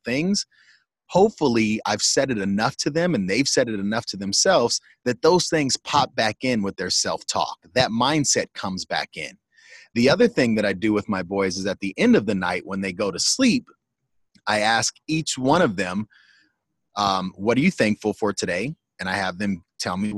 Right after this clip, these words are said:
each one tells me what they're thankful for. Then I ask them, "What did you love about yourself today?" And they give an example of something they did where they loved about themselves.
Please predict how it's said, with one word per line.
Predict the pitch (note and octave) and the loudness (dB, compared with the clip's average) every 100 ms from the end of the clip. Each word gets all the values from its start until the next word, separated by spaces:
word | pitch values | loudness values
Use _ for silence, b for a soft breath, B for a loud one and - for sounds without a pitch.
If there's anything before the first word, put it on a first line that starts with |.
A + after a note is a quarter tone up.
| G#2 - _ - | -8 -12 _ -6
each | A2 G#2+ B2 | -4 -2 0
one | A#2 | 0
tells | A2+ G#2 G#2 | 0 -2 -2
me | A#2 | -2
what | A2+ C3 | -2 -4
they're | |
thankful | B2 F#2 D#2 F2 | -6 -6 -8 -12
for. | - F#2+ G2+ | -8 -6 -4
Then | G2+ | -4
I | G2 | -4
ask | G2 G2 - | -2 -2 -2
them, | G2+ F#2+ | -2 -2
"What | G2 | -4
did | G2 F#2+ | -6 -6
you | F#2+ | -6
love | G2+ D#3+ G#3+ | 0 2 2
about | C#3+ E2 D2 - | 2 0 -6 -6
yourself | E2+ - D#2 - | -4 -4 -4 -8
today?" | D2+ D2+ D#2+ A2+ - | -8 -6 -4 -6 -8
And | F2 | -10
they | F2 E2 | -12 -10
give | F#2 F2+ | -10 -10
an | |
example | F2+ D#2 F2 F2+ F2+ | -12 -10 -10 -10 -8
of | E2+ | -6
something | F#2+ F2 F2+ | -6 -8 -12
they | F2 | -10
did | F#2+ D3 D#3 | 0 2 2
where | A#2 | 0
they | F2+ E2 | -4 -6
loved | E2+ - | -8 -10
about | E2+ D#2 - | -8 -8 -8
themselves. | E2 - E2 E2+ | -6 -4 -4 -8